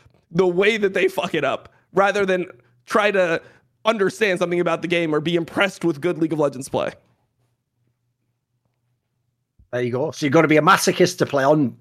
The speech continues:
Speaker 2: B D S. You've gotta be a sadic-, you've gotta be a fucking sadist to watch B D S. Right, okay, I get it.
Speaker 1: Yep.
Speaker 2: Right, thing is, Yamato, now anything, even criticism you say, will sound like praise compared to that. Like, Dom set the bar pretty, pretty far down. So what do you think of B D S?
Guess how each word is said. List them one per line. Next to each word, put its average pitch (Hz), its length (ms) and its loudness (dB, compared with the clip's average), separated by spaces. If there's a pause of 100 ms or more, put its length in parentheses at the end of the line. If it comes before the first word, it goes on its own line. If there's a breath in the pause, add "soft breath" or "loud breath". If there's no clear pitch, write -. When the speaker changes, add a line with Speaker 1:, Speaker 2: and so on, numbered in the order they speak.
(100)
Speaker 2:
B 120 140 0
D 104 160 -6
S. 107 360 -8 (240 loud breath)
You've 120 120 -4
gotta 139 140 2
be 131 80 0
a 123 60 0
sadic-, 143 640 -2
you've 127 160 0
gotta 135 140 2
be 131 80 0
a 120 40 -2
fucking 113 220 -8
sadist 151 720 0
to - 120 -6
watch 147 360 0
B 135 160 -6
D 113 140 -6
S. - 200 -16
Right, 123 180 -6
okay, 127 340 -8 (100)
I 117 80 -12
get 131 160 -2
it. 117 160 -4 (120)
Speaker 1:
Yep. 214 180 -6
Speaker 2:
Right, 190 200 4
thing 302 200 4
is, 277 260 4
Yamato, 147 480 4 (160 loud breath)
now 233 240 8
anything, 180 400 4
even 151 240 0
criticism 156 500 -2
you 123 60 -2
say, 113 180 -4
will 113 120 -2
sound 147 180 2
like 151 160 0
praise 165 320 2
compared 165 400 -2
to 151 100 -6
that. 131 220 -2
Like, 127 140 -6
Dom 175 200 4
set - 240 -2
the 135 80 0
bar 135 340 -2
pretty, 135 380 -2 (260 loud breath)
pretty 180 280 4
far 165 300 6
down. 170 220 4
So 180 100 4
what 202 100 6
do 190 60 2
you 208 80 4
think 202 180 -4
of 143 60 -8
B 147 120 0
D 147 140 0
S? 131 160 -2